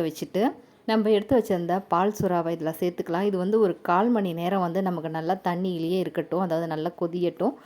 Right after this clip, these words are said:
அதுலேருந்து நமக்கு உப்பு வந்து கொஞ்சமா வெளியே வந்துரும். அதுக்கப்புறமா நம்ம ஒரு மூணு நாலு தடவை இதை கழுவிக்கலாம். அதுக்கப்புறம் ஒரு கடாயில நம்ம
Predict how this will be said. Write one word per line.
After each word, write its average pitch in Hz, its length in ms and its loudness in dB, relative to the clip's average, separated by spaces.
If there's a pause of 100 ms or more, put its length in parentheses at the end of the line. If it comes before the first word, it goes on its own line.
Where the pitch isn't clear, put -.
(440)
அதுலேருந்து 226 540 6
நமக்கு 196 320 0
உப்பு 226 260 2
வந்து 190 180 2 (160)
கொஞ்சமா 180 340 -2 (680)
வெளியே 220 300 2
வந்துரும். 175 420 2 (400)
அதுக்கப்புறமா 226 560 4
நம்ம 196 220 2
ஒரு 170 140 2
மூணு 220 180 2
நாலு 175 180 2
தடவை 185 220 2
இதை 170 160 -2
கழுவிக்கலாம். 175 600 0 (380)
அதுக்கப்புறம் 226 460 4
ஒரு 185 160 -2
கடாயில 185 500 4
நம்ம 180 160 -2